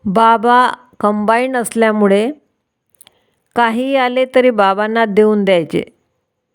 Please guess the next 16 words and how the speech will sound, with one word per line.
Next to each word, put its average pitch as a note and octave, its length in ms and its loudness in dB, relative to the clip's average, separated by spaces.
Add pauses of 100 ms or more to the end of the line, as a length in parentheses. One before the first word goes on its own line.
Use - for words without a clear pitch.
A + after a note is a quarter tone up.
(1160)
बाबा G#3+ 340 0
म्हणतात, A#3 680 -2
ओम B3 320 2
शांतीचा A3 760 0
मंत्र A3 460 -2 (360)
शस्त्र B3 540 -2
बनवून A3 520 -2 (120)
उपयोगात G#3 800 0
आणायचा F#3 540 -2
आहे. E3+ 380 -4 (2000)
बाबा A3 380 -2
म्हणतात, A#3+ 500 -2
वेळेची A3 600 0
वाट A3 240 2 (100)
पाहू G3 220 0
नका, - 380 -4